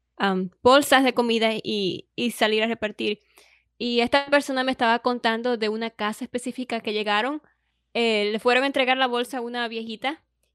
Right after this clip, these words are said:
y ella dijo, "¿Cuánto cuesta?" Y le dijeron, "No, esto no, esto no cuesta nada, esto es gratis." Y entonces ella le empieza a contar de su vida. Ella tiene una hija con necesidades especiales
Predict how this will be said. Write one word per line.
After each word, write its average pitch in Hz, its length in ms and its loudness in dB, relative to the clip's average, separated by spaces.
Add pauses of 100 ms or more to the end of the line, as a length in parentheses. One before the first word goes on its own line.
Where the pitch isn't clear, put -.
y 226 120 -4
ella 240 100 0
dijo, 247 200 -2
"¿Cuánto 254 300 -4
cuesta?" 339 480 -4 (280)
Y - 80 -12
le 220 80 -6
dijeron, 220 320 -8
"No, 262 180 -4
esto 226 240 -8
no, 208 140 -8
esto - 180 -8
no 220 100 -6
cuesta 214 260 -8
nada, 294 200 -2
esto - 140 -4
es 233 80 -4
gratis." 285 380 2 (720)
Y 247 180 2
entonces 240 400 2
ella 269 100 2
le 254 80 4
empieza 233 320 0
a - 20 -2
contar 220 260 -2
de 214 80 -2
su 226 120 -10
vida. 285 200 -2
Ella 233 140 0
tiene 240 280 -4
una 233 300 -6
hija 233 300 -8
con 208 260 -14
necesidades 220 480 -6
especiales 233 580 -4